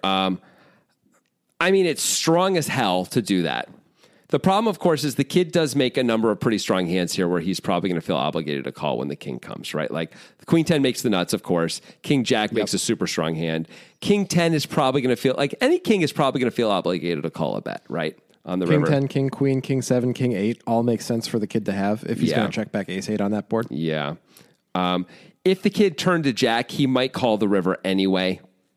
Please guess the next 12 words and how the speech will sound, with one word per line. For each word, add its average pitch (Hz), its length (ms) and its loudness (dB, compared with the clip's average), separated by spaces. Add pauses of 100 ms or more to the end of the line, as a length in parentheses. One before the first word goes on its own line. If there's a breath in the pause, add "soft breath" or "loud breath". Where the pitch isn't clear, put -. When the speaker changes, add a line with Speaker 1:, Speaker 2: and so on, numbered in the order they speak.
(140)
Speaker 1:
even 98 320 0
though 90 340 2 (760)
a 107 40 -2
king 107 240 0
comes. 104 420 0
You 107 60 0
know, 98 80 2
he 101 100 2
may 113 120 2
not, 101 100 -2
he's 98 200 -4
not 143 180 -2